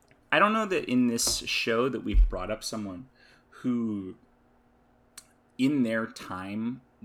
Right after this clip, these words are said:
was very well known. Or actually we did, we, with nudity, 'cause we talked about the women who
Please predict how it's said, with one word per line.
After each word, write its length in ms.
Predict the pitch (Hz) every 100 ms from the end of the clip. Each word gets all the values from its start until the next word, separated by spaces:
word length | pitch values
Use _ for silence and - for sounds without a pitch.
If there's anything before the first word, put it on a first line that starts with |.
| - -
was 240 | 113 101 -
very 360 | 101 101 107 -
well 320 | 98 95 98
known. 380 | 95 92 92 101 -
Or 180 | 185 170
actually 260 | 160 160
we 60 | 120
did, 200 | 104 92
we, 180 | 107 - -
with 200 | 107 107
nudity, 560 | 104 107 92 85 87 - -
'cause 140 | 95
we 60 | 101
talked 240 | 104 92
about 200 | 98 95
the 80 | 95
women 400 | 95 98 95 101 98
who 320 | 101 92 95